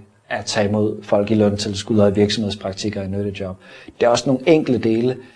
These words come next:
af den offentlige sektor, som jeg synes bærer, for eksempel vej- og parkafdelingerne i mange kommuner. Det er sådan et typisk sted, man sætter folk ud. Så kan de gå rundt med sådan en grab og samle nogle s-, skodder op og hjælpe lidt til og sådan noget.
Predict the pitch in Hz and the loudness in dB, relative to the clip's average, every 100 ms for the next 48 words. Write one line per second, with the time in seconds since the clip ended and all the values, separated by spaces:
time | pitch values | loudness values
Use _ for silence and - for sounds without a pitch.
0 | _ 113 107 104 104 127 104 110 110 110 | _ -6 -2 -2 0 -2 0 0 -2 -2
1 | 104 104 98 113 113 104 101 104 - 98 | -2 -4 -4 -4 -6 -4 -4 -2 -2 0
2 | 113 101 95 95 - 110 110 110 107 104 | 2 2 2 2 2 0 2 2 2 0
3 | 98 98 92 92 107 107 101 101 104 101 | -2 -4 -4 -4 -4 -2 -2 -2 -4 -4
4 | 104 110 - 147 143 - 107 107 110 107 | -8 -8 -4 -2 -2 0 2 2 0 -2
5 | 104 110 107 107 104 104 - 110 113 107 | -2 0 -2 -4 -8 -6 -6 -4 -4 -2
6 | 104 113 110 101 110 - 87 - - 104 | 2 2 2 -2 -2 -4 -6 -6 -6 -4
7 | 104 104 98 101 - - - 101 104 107 | -2 -2 -4 -6 -8 -10 -6 -2 0 0
8 | 98 101 101 92 95 98 98 101 104 101 | -2 -6 -8 -10 -6 -4 -4 -2 -2 -2
9 | 98 98 95 - 104 | -6 -6 -8 -8 -10